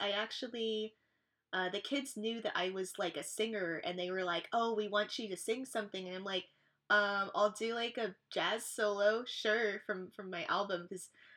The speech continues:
actually, I released an album to come out at the same time I was on the show because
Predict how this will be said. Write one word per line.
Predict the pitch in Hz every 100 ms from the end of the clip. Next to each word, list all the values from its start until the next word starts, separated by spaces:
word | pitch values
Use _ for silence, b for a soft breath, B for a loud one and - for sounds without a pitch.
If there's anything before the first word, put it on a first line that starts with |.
| b
actually, | 220 220 254 -
I | 214
released | 220 220 214 247 -
an | 247 151
album | 160 196 208 214
to | - 190
come | - 185
out | 180 190
at | 185
the | 185
same | - 180 175
time | 202 190
I | 180
was | 180
on | - 175
the |
show | 180 165 170 190
because | 180 170 170 160 - -